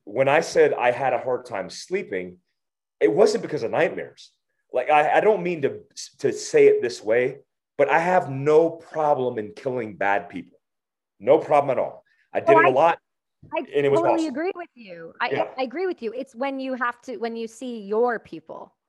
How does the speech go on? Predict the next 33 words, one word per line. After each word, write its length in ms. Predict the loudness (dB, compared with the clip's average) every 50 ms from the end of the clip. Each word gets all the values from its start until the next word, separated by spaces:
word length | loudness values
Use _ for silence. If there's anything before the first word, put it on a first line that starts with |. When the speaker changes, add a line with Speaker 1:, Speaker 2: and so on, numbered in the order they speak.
| _ _ _ _ _ _ _ _ _ -10
Speaker 2:
That's 180 | -10 -10 -2
a 20 | 2
Speaker 1:
Yes. 280 | 4 4 4 2 -2
Speaker 2:
different 320 | -12 -16 -18 _ -20 -20 _
thing. 80 | _ _ _ _ _ _ _
Speaker 1:
Well, 160 | 2 2 2 2
even, 340 | 2 0 0 0 -2 -4 -4
you 100 | -2 0
know, 160 | 2 2 0 0
even 260 | -4 -2 -2 -2 -2
that, 280 | 0 0 0 -2 -2 -8 _ _ _
that 240 | 0 2 4 4 4
affected 500 | 2 -2 -2 0 0 0 0 -2 -12 -14
me, 120 | -12 -6
right? 160 | -2 0 2
I've 160 | 2 2 0
lost, 320 | 2 2 2 2 2 -2 -10 -8
I 60 | -4 -4
have 120 | -4 -4
a 40 | -4
bracelet 600 | -6 -2 -2 -2 -2 -2 -6 -8 -8 -8 -8 -4
probably 240 | 0 0 0 0 0
with 160 | -4 -10 -12
fourteen 420 | -8 -8 -8 -8 -8 -12 -12 -12 -12
Speaker 2:
I 20 |
see 100 | -14 -8
Speaker 1:
friends 340 | -6 -4 -2 -2 -4 -6 -6
Speaker 2:
it. 40 | -6
Speaker 1:
that 80 | -6 -6
are 80 | -6 -10
written 260 | -10 -14 -12 -8 -6
on 160 | -6 -6 -4
it, 100 | -6 -8